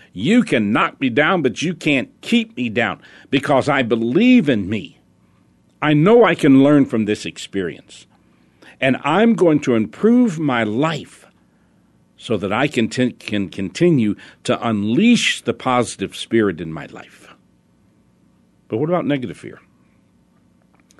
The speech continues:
Listen to my definition. Uncertainty that speeds you up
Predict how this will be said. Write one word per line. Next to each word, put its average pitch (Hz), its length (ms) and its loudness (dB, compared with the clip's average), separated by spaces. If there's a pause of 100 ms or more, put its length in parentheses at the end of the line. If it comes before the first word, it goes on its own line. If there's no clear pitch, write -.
(320)
Listen 110 340 -6
to 123 100 -4
my 113 100 0
definition. 92 600 -6 (1400)
Uncertainty 127 760 0
that 113 200 -2
speeds 202 640 -2
you 190 160 4
up - 420 -8